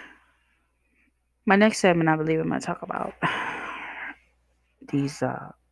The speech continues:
love bombers and these fake relationships that's going on that people are trying to press upon others. I think that'd be a good topic, but, um,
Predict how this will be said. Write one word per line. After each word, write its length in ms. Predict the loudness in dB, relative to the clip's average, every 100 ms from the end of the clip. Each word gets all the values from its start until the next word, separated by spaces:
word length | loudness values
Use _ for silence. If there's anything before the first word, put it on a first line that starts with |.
| _ 0
love 320 | 6 6 6
bombers 440 | 2 2 2 -2 -4
and 180 | -4
these 180 | -6 -6
fake 280 | 0 2 2
relationships 640 | 2 2 0 -6 -6 -6
that's 140 | -8 -6
going 320 | 0 4 4
on 260 | 2 0 -2 _ _ _ _ _ _ _ -2
that 220 | 0 0
people 260 | -4 -2 -2
are 60 |
trying 320 | 0 0 0 0
to 320 | -4 -6 -8 -16 -20 -20 _ _
press 220 | 2 2
upon 260 | 2 2 2
others. 400 | 4 2 2 0
I 80 | 0
think 160 | 0 0
that'd 220 | -2 -2
be 80 | -4
a 40 |
good 200 | -4 -4
topic, 480 | 2 2 2 0 0
but, 240 | -2 -2 -2
um, 360 | -2 -2 -6